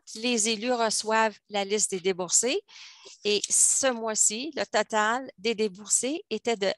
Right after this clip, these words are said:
un million cinquante-deux mille sept cent vingt-six dollars,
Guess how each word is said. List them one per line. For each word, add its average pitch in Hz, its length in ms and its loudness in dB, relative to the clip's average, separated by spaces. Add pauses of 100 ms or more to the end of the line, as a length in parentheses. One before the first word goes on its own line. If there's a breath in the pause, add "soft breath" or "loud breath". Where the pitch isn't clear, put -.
(160)
un 240 140 0
million 202 580 -6
cinquante-deux 208 720 0
mille 214 320 -4 (140)
sept - 280 4
cent 214 180 2
vingt-six 190 380 -2
dollars, 175 380 -4